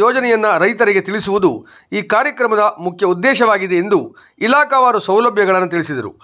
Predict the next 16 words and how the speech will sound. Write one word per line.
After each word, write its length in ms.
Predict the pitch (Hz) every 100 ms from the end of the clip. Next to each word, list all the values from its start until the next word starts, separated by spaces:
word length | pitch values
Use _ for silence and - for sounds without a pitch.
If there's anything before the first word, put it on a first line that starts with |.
| - - -
ಶಿರಸಿ 260 | 254 262 294
ಕೃಷಿ 200 | 220 202 254
ವಿಜ್ಞಾನ 300 | 220 214 262 247
ಕೇಂದ್ರದ 320 | 226 220 214 190
ವಿಜ್ಞಾನಿಗಳಾದ 580 | 175 226 208 190 190 196 120 95 _ _ -
ಅರ್ಜುನ್ 320 | 208 208 277 -
ಸೂಲಗಿತ್ತಿ 500 | 214 233 214 - 208 - _ _ -
ಸಂಪನ್ಮೂಲ 480 | 226 240 277 269 240
ವ್ಯಕ್ತಿಗಳಾಗಿ 500 | 208 - 190 185 196 -
ಆಗಮಿಸಿ 380 | 170 175 170 190 117 - - _ -
ರೈತರಿಗೆ 480 | 226 277 262 208 214 -
ತರಬೇತಿ 380 | 170 220 226 196
ನೀಡಿದರು. 300 | 170 135 110 - 143
ವೇದಿಕೆಯಲ್ಲಿ 500 | 196 214 175 196 185 110 - _ _
ತಾಲೂಕಾ 340 | 196 262 277 277
ಪಂಚಾಯತ್ 320 | 254 214 214